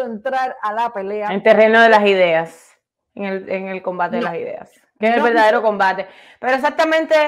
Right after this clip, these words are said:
Speaker 2: eh, y con, ap-, y, y se, y volvemos al mismo, esto es con aprecio, porque aquí nunca se la, nunca se la ha tirado de aquí para allá,
Speaker 1: No.
Speaker 2: es la realidad, más bien siempre se les ha pasado la mano, bueno, ya eso, eso es su, su, su forma de opinar y tal, pero exactamente son los mismos dos que se fueron en la misma rueda de Milanés,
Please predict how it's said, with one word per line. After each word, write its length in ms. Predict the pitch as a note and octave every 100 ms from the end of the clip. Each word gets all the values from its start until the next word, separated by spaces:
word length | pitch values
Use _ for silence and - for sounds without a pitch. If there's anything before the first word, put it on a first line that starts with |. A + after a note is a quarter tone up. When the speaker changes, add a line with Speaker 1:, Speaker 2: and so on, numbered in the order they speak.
| -
Speaker 2:
eh, 340 | A#3+ A#3+ A#3
y 80 | A3+
con, 240 | - A3 -
ap-, 340 | - G#3 - -
y, 220 | G3+ -
y 20 |
se, 180 | G#3 G3 F#3+
y 40 |
volvemos 300 | G3+ G#3 B3+ C4
al 100 | A#3
mismo, 400 | A3+ G#3+ - -
esto 220 | A#3 B3
es 60 | F4
con 200 | D#4 A#3+
aprecio, 440 | G#3 A#3 F#4 F#4
porque 260 | A#3 A3 G#3
aquí 200 | G3 A#3
nunca 300 | C#4+ D4 D4
se 120 | C#4+
la, 220 | A#3 A#3 A#3+ -
nunca 240 | C4 C#4+ C#4
se 60 |
la 80 | C4
ha 60 | A#3+
tirado 280 | B3 B3+
de 60 | A#3+
aquí 220 | A3 A3+
para 200 | A#3+ A3
allá, 360 | G3+ G3+ A3+ - _
Speaker 1:
No. 160 | F#3+ E3 -
Speaker 2:
es 100 | A#3+
la 120 | B3
realidad, 420 | A3+ G#3+ G#3+ A#3+
más 120 | B3+
bien 140 | A#3 B3+
siempre 360 | C4 C4+ B3+ A#3+
se 100 | B3
les 100 | A#3
ha 240 | A#3 A#3+
pasado 260 | A#3+ A#3 A#3
la 80 | A#3
mano, 540 | C#4 C#4+ C#4 C#4 C4
bueno, 320 | B3 C4+ C4+ B3
ya 120 | A#3
eso, 140 | A#3
eso 200 | A#3 A#3+
es 60 | A#3
su, 120 | B3
su, 240 | G3+ A3+ - _ _ _
su 160 | A#3
forma 260 | A3+ A#3+ A#3+
de 40 | A3+
opinar 300 | A3+ A3+ A#3
y 80 |
tal, 220 | A#3 B3+ - _ -
pero 160 | B3
exactamente 460 | B3+ B3+ D4+ D#4 D4
son 120 | D4
los 100 | D4+
mismos 320 | C#4+ D4+ C#4
dos 120 | C4 C#4+
que 100 | C4+
se 120 | A3
fueron 220 | A#3+ B3+
en 80 | A#3+
la 60 |
misma 240 | A3 A#3 A3+
rueda 220 | A3+ A#3
de 60 | A3+
Milanés, 520 | G#3 G#3 C#4+ -